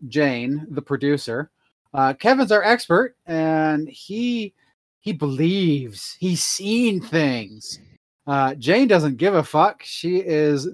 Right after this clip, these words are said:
the caffeine-swilling producer, just barely keeping this thing on the air,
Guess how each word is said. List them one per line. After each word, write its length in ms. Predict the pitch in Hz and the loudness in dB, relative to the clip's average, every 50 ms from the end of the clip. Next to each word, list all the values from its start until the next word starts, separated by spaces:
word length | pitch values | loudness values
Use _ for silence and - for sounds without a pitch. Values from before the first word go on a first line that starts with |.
| 143 | -6
the 180 | 123 143 143 139 | -4 -4 -4 -4
caffeine-swilling 1120 | - - - 165 175 160 - - 180 170 156 147 - - - 147 151 160 160 156 151 147 | -4 -4 -4 -2 -2 -2 -2 -2 -2 -2 -2 -4 -6 -8 -6 -2 -2 0 0 0 -2 -2
producer, 640 | 139 151 143 139 147 160 165 - - 143 143 160 160 _ _ _ _ _ _ _ - | -2 -2 -2 -2 0 -2 -2 -2 -2 -4 -4 -4 -6 _ _ _ _ _ _ _ -8
just 300 | 139 170 180 147 135 113 | -4 -4 -4 -4 -2 2
barely 360 | - 165 180 190 180 170 165 | 4 4 6 6 4 4 2
keeping 300 | - 165 165 160 165 156 | 0 0 -2 0 0 0
this 200 | 143 143 139 - | 2 0 -2 -2
thing 160 | - 160 147 139 | -2 -2 0 0
on 160 | 139 135 127 | 0 0 -2
the 240 | 120 123 123 131 151 | 0 -2 -2 -2 -2
air, 400 | 180 165 151 139 131 131 139 - | -2 -2 0 0 0 0 -2 -4